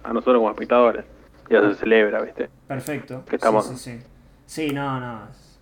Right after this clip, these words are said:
Speaker 2: es
Speaker 1: Podría ser
Speaker 2: eh,
Speaker 1: un garrón total.
Speaker 2: <laughs> podría ser, sí, sí, sí, tranquilamente. Em, fuera de competencia, La noche son de los monstruos, película que está anotada, ¿no? Sebastián Perillo
Speaker 1: Sí,
Speaker 2: había
Speaker 1: sí, sí.
Speaker 2: hecho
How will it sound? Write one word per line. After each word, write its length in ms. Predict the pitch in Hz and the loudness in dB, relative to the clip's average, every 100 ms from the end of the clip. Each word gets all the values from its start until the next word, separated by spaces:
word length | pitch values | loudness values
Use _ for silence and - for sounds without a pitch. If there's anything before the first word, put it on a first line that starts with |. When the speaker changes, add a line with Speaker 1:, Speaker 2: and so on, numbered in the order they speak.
| 85 | -20
Speaker 2:
es 360 | - - - _ _ - - | -20 -20 -20 _ _ -12 -2
Speaker 1:
Podría 300 | 113 110 110 | 0 2 2
ser 160 | 139 | 2
Speaker 2:
eh, 20 | 117 | 0
Speaker 1:
un 80 | 110 | 2
garrón 340 | 110 113 - | 2 2 0
total. 340 | 107 - 196 - 294 226 | 0 -2 -4 -4 -4 -4
Speaker 2:
<laughs> 280 | 240 208 - | -6 -10 -6
podría 360 | 160 180 190 151 | -4 0 0 0
ser, 280 | 180 160 | 0 -2
sí, 200 | 143 160 | -2 -6
sí, 200 | 139 - | -6 -8
sí, 200 | 135 147 | -10 -8
tranquilamente. 840 | 131 135 139 156 156 143 123 113 98 | -6 -6 -4 -4 -4 -6 -8 -10 -14
Em, 1000 | 131 135 131 131 127 123 123 123 120 120 113 - - - _ _ | -10 -8 -6 -6 -6 -8 -10 -12 -12 -14 -16 -20 -20 -20 _ _
fuera 280 | - 294 247 | 0 2 2
de 60 | |
competencia, 680 | 208 180 190 226 254 240 208 | 0 -4 -4 -2 -4 -2 -2
La 120 | 175 | -2
noche 260 | 208 214 202 | -4 -8 -8
son 180 | 190 | -8
de 60 | 185 | -8
los 120 | 165 | -8
monstruos, 420 | 175 202 185 165 135 | -6 -8 -6 -6 -6
película 520 | 131 135 143 131 117 | -6 -6 -2 -2 -2
que 60 | 113 | -8
está 240 | - 123 | -8 -8
anotada, 640 | 117 117 131 143 139 151 147 | -8 0 4 6 4 0 -8
¿no? 200 | 147 170 | -12 -12
Sebastián 440 | - 117 117 135 | -12 -14 -12 -12
Perillo 300 | 127 135 135 | -8 -6 0
Speaker 1:
Sí, 40 | 120 | 2
Speaker 2:
había 200 | 117 113 | 2 0
Speaker 1:
sí, 40 | |
sí. 60 | 110 | -2
Speaker 2:
hecho 380 | 110 120 110 | -6 -10 -12